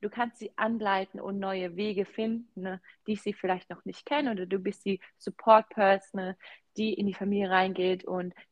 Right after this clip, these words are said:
de-, deine Ideen auch umsetzt zusammen. Natürlich immer in Kooperation. Darauf werden wir später noch kommen, denn das wird dann das Thema Kommunikation.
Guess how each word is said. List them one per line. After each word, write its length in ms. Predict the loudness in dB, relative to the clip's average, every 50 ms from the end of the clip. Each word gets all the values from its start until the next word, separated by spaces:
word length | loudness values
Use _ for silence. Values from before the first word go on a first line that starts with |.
| _ _ _ _ 0
de-, 200 | 0 0 0 -2 0
deine 240 | 2 2 2 2 0
Ideen 420 | -2 -2 2 2 4 4 2 2
auch 200 | -2 -4 -6 -6 _ 0
umsetzt 600 | 2 2 2 0 -2 -4 -6 -6 -6 -10 -14 -12
zusammen. 460 | -12 -12 -6 -4 -2 -2 -2 -4 -6
Natürlich 440 | -10 -10 -8 -6 -6 -6 -6 -4 -4
immer 160 | -2 -2 -2
in 100 | -2 -4
Kooperation. 580 | -6 -6 -6 -4 -2 0 -2 -2 0 0 2 4
Darauf 360 | 4 4 4 4 2 4 4
werden 240 | 4 4 4 2 -2
wir 80 | -4 -6
später 280 | -4 -2 -4 -2 -2
noch 160 | -4 -6 -6
kommen, 240 | 0 2 2 2 2 -2 -10 -20 -20 -20 -20 _ -2
denn 180 | 0 0 2
das 260 | 2 2 0 -2 -2 0
wird 200 | 0 2 2 2
dann 160 | 2 0 0
das 180 | -2 -6 -8
Thema 360 | -4 0 2 2 4 4 2 2
Kommunikation. 960 | 0 0 0 2 2 0 -2 -2 -4 -6 -6 -6 -4 -2 -2 -2 -2 -4